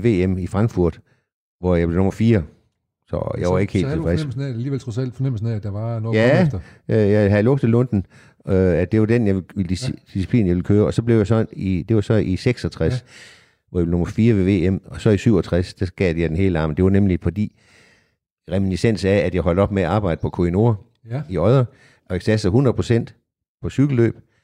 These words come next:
Speaker 1: så blev jeg verdensmester i Amsterdam i syvogtres.
Speaker 2: Sådan.
Speaker 1: Ja.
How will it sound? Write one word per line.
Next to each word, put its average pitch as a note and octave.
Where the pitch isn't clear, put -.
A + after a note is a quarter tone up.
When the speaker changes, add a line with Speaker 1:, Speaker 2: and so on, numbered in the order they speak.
Speaker 1:
så G#2
blev G#2+
jeg G#2+
verdensmester G2+
i D#2+
Amsterdam F2
i -
syvogtres. D#2+
Speaker 2:
Sådan. A2
Speaker 1:
Ja. F#2+